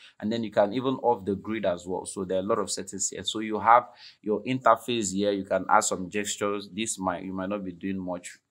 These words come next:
in these tabs here. This is where you want to customize your settings. Okay, so here is where you have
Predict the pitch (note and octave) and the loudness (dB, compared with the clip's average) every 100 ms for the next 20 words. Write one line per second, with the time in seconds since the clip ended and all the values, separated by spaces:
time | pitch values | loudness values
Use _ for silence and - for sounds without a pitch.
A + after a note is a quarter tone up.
0 | _ - F2+ F2 G2 F#2+ - F2+ F2 - | _ -12 -10 -6 -4 -4 -4 -4 -4 -6
1 | F#2+ F2+ A2 F#2+ G2 F2+ F#2+ F#2+ - G2 | -6 -4 -4 -2 -2 -2 -6 -8 -12 -12
2 | - F2+ F2+ F#2 F#2 F2+ F2+ F#2 F#2 F2 | -8 -4 -4 -4 -8 -10 -6 -6 -6 -12
3 | F2 _ _ _ - G2 E3 B3+ - _ | -16 _ _ _ -8 2 2 2 -4 _
4 | - B2+ A#2+ F#2+ G2 C3+ C#3+ A2+ G#2+ A2+ | -4 -2 -2 -4 6 10 10 8 -2 -2
5 | B2 A2 G#2+ A#2 | -2 6 8 8